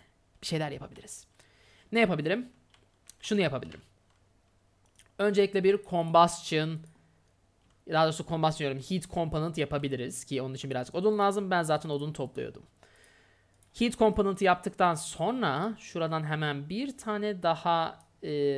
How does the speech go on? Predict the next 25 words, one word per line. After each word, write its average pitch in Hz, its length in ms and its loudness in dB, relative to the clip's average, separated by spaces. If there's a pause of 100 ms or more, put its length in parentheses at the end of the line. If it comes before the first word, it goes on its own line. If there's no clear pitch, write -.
(140)
dörde 135 280 -6
çökeceğiz. - 880 -12 (1200)
Yani 120 220 -10
şuradakine. - 560 -14 (1400)
Hop. - 200 -10 (840)
Daha 135 160 -2
sonra 151 280 -8
burayı 131 180 -2
da 123 80 -6
kapatacağız. - 800 -6 (800)
Ve 123 1040 -2 (140)
bunu 131 520 -6 (260)
hemen 151 460 -2
bir 131 260 0 (100)
dört 135 520 -4 (560)
furnace'a 202 600 4
dönüştüreceğiz. 127 420 -6
Sonunda 226 380 6
furnace'ımız 165 460 0
var 147 120 4
artık 139 260 0
yaratık 139 300 0
tuzağını 135 280 -2
kurduğumuza 131 440 -4
göre. 147 280 -2